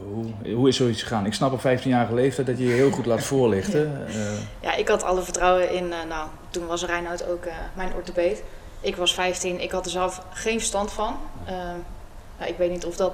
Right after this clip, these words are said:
Speaker 2: toen de gebruikelijke manier was of dat dat ook handig was, omdat ik vijftien was. Toen is het in ieder geval uit mijn hamstring gehaald. En de tweede keer, ja,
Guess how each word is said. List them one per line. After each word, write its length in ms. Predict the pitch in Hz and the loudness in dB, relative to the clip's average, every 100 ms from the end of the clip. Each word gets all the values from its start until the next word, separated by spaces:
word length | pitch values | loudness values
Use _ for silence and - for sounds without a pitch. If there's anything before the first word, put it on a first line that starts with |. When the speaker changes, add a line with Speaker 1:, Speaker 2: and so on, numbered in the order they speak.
| - | -2
Speaker 2:
toen 180 | 185 | -4
de 80 | 180 | -4
gebruikelijke 580 | 185 185 202 202 190 - | -2 2 2 2 -4 -4
manier 260 | 185 185 180 | -4 -2 -2
was 180 | 175 | -2
of 120 | - - | -4 -4
dat 140 | 175 | -2
dat 160 | 175 180 | 0 -2
ook 160 | 180 | -4
handig 320 | - 190 185 | -4 -4 -4
was, 160 | 185 180 | -6 -6
omdat 200 | 185 180 | -4 -6
ik 80 | 185 | -4
vijftien 360 | 185 190 - | -6 -6 -6
was. 160 | 175 175 | -8 -8
Toen 140 | 190 | -8
is 80 | 180 | -10
het 80 | - | -8
in 60 | 170 | -8
ieder 160 | 175 | -8
geval 240 | 185 185 180 | -8 -6 -4
uit 120 | 170 | -4
mijn 140 | 170 | -4
hamstring 380 | 190 208 - 208 | -4 -4 -6 -6
gehaald. 260 | 196 185 226 - - - - - - - - | -4 -4 -6 -8 -16 -18 -18 -18 -18 -16 -6
En 120 | 202 | -2
de 60 | |
tweede 280 | 190 202 190 | 2 4 2
keer, 180 | 196 185 | 2 2
ja, 200 | 185 175 | 2 0